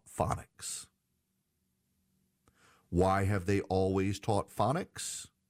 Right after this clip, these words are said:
Because that's the way phonic-, that's the way reading has always been taught up until the nineteen seventies, when we got into this whole word approach,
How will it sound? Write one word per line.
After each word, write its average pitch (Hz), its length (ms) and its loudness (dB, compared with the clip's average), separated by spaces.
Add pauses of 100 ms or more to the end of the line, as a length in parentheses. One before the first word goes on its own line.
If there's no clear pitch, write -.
(480)
Because 98 720 2
that's - 360 0
the 120 100 -2
way 113 220 2
phonic-, 87 520 -2
that's 98 280 0
the 110 100 0
way 104 460 2 (280)
reading 101 600 2
has 107 260 0
always 92 400 0
been 113 220 0
taught - 340 -2 (300)
up 92 160 -4
until 104 260 2
the 95 120 0
nineteen 87 500 0
seventies, 131 960 -2 (300)
when 98 180 2
we 98 100 2
got 101 220 2
into 95 180 0
this 90 140 0
whole 117 480 0
word 104 260 0
approach, - 720 -4